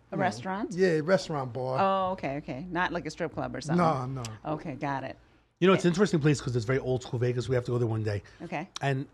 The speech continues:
Speaker 3: originally when I started the Problem Solver show, the studio that I was at is, like, around the corner from that location.
Speaker 2: Mm.
Speaker 3: So I've been there a few times, and a lot of, like, uh, I think politicians and different people go there, right?
Speaker 1: Yeah, definitely. I was there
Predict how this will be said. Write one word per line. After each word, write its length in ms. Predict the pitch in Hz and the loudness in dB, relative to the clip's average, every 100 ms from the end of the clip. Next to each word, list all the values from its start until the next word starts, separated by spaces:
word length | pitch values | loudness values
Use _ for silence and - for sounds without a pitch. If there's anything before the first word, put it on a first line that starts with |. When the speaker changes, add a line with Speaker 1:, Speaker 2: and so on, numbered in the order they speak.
| 139 | 0
Speaker 3:
originally 320 | 165 170 156 | 2 4 2
when 80 | 147 | 2
I 20 | |
started 240 | - 139 | 2 2
the 60 | 127 | 2
Problem 320 | 147 135 131 | 4 2 2
Solver 420 | 117 135 123 123 | 0 2 2 -2
show, 500 | 113 - 143 127 120 110 - - _ - - - | -6 -2 0 2 -2 -6 -14 -20 _ -20 -20 -12
the 120 | 151 139 | -2 -2
studio 240 | - 175 | 4 4
that 60 | 147 | 4
I 40 | |
was 140 | 127 117 | 2 2
at 220 | 127 135 | 2 0
is, 200 | 120 113 147 | -4 -4 -4
like, 220 | 123 123 | -4 -4
around 240 | 123 117 117 | 0 0 0
the 60 | |
corner 280 | 113 131 143 | -2 -2 -2
from 140 | - | -2
that 100 | 165 | -2
location. 800 | 160 156 170 - 185 190 180 170 | -2 -2 -2 0 -2 -2 -6 -6
Speaker 2:
Mm. 40 | 247 - | -10 -14
Speaker 3:
So 120 | - 160 | 0 4
I've 120 | 139 | 6
been 140 | 151 | 6
there 120 | 170 147 | 8 6
a 40 | |
few 180 | - 131 | 2 -4
times, 420 | - 127 131 131 | 2 4 4 2
and 160 | - 147 | 0 2
a 40 | |
lot 180 | 135 180 | 4 4
of, 100 | 175 | 4
like, 240 | 165 131 151 | 2 2 -2
uh, 180 | 123 127 | -4 -2
I 80 | |
think 180 | 135 139 | -2 -2
politicians 600 | - 104 104 240 - 170 | -4 -4 2 4 4 0
and 120 | 123 123 | -2 -6
different 200 | 127 139 | -4 -2
people 160 | 135 | -2
go 180 | 127 202 | 4 6
there, 140 | 226 | 6
right? 240 | 101 165 - | 2 0 -2
Speaker 1:
Yeah, 240 | 147 156 143 | -4 -2 -2
definitely. 580 | 120 165 - 135 120 123 | -2 -2 -2 -6 -6 0
I 100 | 143 | 2
was 180 | 175 131 | 2 6
there 360 | 185 180 170 | 6 6 4